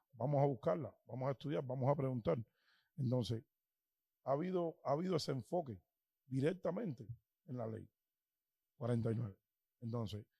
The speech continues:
a partir de ese enfoque, se han abierto muchas, mu-, muchas situaciones y muchas, y, y, y, y muchos, am, eh, caminos, muchas veredas que llevan al mismo punto de la economía del chofer, que es lo que nos está afectando el camionero,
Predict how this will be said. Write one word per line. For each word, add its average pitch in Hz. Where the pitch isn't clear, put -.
a 127
partir 143
de 185
ese 185
enfoque, 151
se -
han 147
abierto 160
muchas, 160
mu-, 143
muchas 165
situaciones 160
y 135
muchas, 143
y, 139
y, 151
y, 139
y 131
muchos, 147
am, 113
eh, 127
caminos, 147
muchas 135
veredas 151
que 131
llevan 160
al 120
mismo 135
punto 147
de 143
la 127
economía 120
del 123
chofer, 135
que 147
es 127
lo 123
que 117
nos 110
está -
afectando 107
el 104
camionero, 110